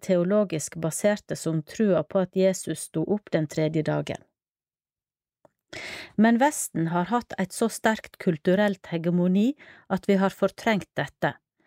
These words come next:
Når vestlig makt og kulturell autoritet nå er på retrett, vil folk i Vesten oppdage at verdiene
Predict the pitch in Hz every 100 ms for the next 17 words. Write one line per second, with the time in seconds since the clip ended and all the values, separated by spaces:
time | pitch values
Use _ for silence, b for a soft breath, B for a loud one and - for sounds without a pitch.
0 | b b b - 208 208 214 - - 262
1 | 196 202 262 - 175 - 185 - 190 202
2 | 202 - 165 - 165 156 196 226 - -
3 | 202 208 - 185 190 - 165 - 160 170
4 | 220 247 _ - b b b - 220 -
5 | 262 - 202 190 226 - - 180 170 -
6 | 233 226 165 143 156 - 170 180 233 233
7 | 165 151